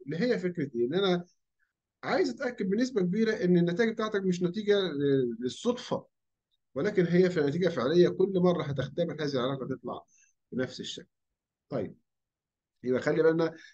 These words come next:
من جزئية الس-، ال statistical significance، لأن ليها مقياس، وهنعرف دلوقتي إزاي ممكن نتعامل معاها.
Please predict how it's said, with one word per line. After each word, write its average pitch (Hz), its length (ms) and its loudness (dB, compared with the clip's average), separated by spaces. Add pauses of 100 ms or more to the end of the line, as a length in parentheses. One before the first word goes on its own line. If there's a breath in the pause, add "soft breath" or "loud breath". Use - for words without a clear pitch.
(140)
من 127 120 4
جزئية 123 260 0
الس-، - 300 -10
ال 117 140 -4
statistical 135 640 -6
significance، 143 600 -6
لأن 113 160 -4
ليها 139 260 -2
مقياس، 143 540 -2
وهنعرف 127 420 -4
دلوقتي 120 260 -2
إزاي 113 200 -6
ممكن 117 260 -6
نتعامل 107 380 -8
معاها. - 140 -20